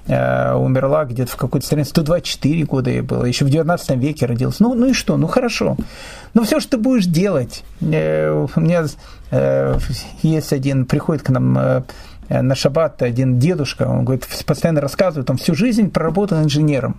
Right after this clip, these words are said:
всю жизнь он там это делал, это делал, это делал, это делал, в Советском Союзе, в констру-, в конструкционном бюро, столько времени тратил, ну, это понятно всё, но где то, что он делал? Все эти заводы с этими доменными печами, которые он делал, давным-давно закрылись,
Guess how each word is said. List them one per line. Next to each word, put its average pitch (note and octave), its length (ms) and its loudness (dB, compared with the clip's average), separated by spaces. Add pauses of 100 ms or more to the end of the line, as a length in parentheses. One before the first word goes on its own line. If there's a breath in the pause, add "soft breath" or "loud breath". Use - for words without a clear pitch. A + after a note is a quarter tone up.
всю - 180 -4
жизнь F#3 300 2
он C3 120 0
там B2 200 2
это G3 240 0
делал, C#3 280 2
это F#3 220 0
делал, C3 260 0
это G3 220 0
делал, A2+ 240 -2
это D#3 240 0
делал, C3 240 -2
в - 40 -10
Советском - 320 -2
Союзе, F3+ 480 2
в B2+ 60 -4
констру-, D3+ 340 -2
в - 20 -6
конструкционном C#3 720 -2
бюро, F#3 400 2 (240 loud breath)
столько F3+ 300 4
времени C#3+ 320 0
тратил, G3+ 420 0
ну, F#3 140 4
это A3+ 200 0
понятно A#3+ 460 2
всё, - 280 -4 (240 loud breath)
но G3 100 6
где F#3 240 2
то, - 140 0
что G#3 180 0
он G3 160 4
делал? E3+ 420 0 (320)
Все A3+ 200 4
эти F3+ 260 0 (260 loud breath)
заводы F3 580 2
с - 140 -2
этими D3+ 280 2
доменными D#3 500 2
печами, D3+ 360 0
которые C#3 280 0
он C3+ 40 0
делал, C3 200 2
давным-давно C3+ 420 2
закрылись, G#3+ 640 0